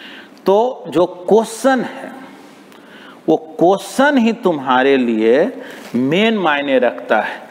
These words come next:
ठीक ना? एक बात कहा जाता है कि हमेशा question में ही answer होता है, यानी कि क्वेश्चन को बहुत परफेक्ट वे से तुम अगर explain कर लोगे, समझ लोगे,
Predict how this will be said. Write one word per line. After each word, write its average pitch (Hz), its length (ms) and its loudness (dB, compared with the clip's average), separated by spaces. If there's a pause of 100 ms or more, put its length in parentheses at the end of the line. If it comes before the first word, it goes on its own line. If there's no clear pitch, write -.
(560)
ठीक 208 160 0
ना? 247 180 4
एक 147 280 -2
बात 170 320 4
कहा 170 220 4
जाता 143 420 2
है 123 360 2
कि 170 440 2
हमेशा 127 1000 -2 (960)
question 139 500 -2
में 160 180 -2
ही 143 160 0
answer 113 360 -2
होता - 380 -14
है, - 120 -10 (1200)
यानी 151 260 -2
कि 202 320 0 (1300)
क्वेश्चन 160 500 0
को 208 160 0
बहुत 165 360 0
परफेक्ट 151 520 -2
वे 175 120 2
से 175 180 -2
तुम 151 340 -2
अगर 139 300 2
explain 143 540 -2
कर 127 220 -2
लोगे, 120 280 0
समझ 123 400 -2
लोगे, 104 440 -4